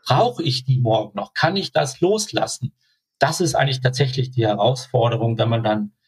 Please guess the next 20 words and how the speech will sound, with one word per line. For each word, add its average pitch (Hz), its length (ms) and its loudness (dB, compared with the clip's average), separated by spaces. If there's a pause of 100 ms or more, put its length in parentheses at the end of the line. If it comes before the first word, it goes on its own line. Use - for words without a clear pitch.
(280)
in 120 120 2
Richtung, 117 520 0 (100)
ähm, 104 580 -4
einer 107 260 0
Standardsoftware - 640 -2
gehen 127 300 2
will. 151 220 0 (240)
Aber 123 180 2
ehrlicherweise 165 840 -2
ist - 140 -6
das - 160 -8
gleiche - 340 0
Problem, 156 640 -2 (400)
wenn 135 140 2
du 131 60 -2
versuchst, 131 520 0 (200)
innerhalb 220 600 2
deiner 120 280 0
eigenen 127 380 2
Anwendungslandschaft 139 1120 -2